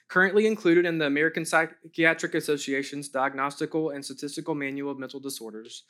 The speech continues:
often called the D S M, and it is diagnosed as a mental disorder. It's the very real sense of feeling ill at ease within your own body, specifically as it relates to gender.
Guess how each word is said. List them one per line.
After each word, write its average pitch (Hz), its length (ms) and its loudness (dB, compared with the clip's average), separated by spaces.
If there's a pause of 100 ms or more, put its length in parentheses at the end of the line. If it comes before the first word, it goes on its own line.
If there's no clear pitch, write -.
(280)
often 139 240 0
called 147 180 -2
the 156 60 -2
D 143 140 2
S 143 180 0
M, 104 280 -12 (440)
and 139 120 -2
it 139 40 2
is 135 120 0
diagnosed 147 500 4
as 135 100 -4
a 147 60 -2
mental 127 320 -6
disorder. 107 520 -10 (1160)
It's 143 140 -6
the 151 100 4
very 175 400 6
real 180 260 2
sense 123 400 -2
of 135 160 -10
feeling 151 520 -2
ill 180 200 6
at 208 140 0
ease 170 320 -4
within 151 260 0
your 143 160 -4
own 135 220 -4
body, 107 460 -4 (360)
specifically 196 680 4
as 156 140 4
it 156 80 -4
relates 131 340 0
to - 100 -4
gender. 110 460 -10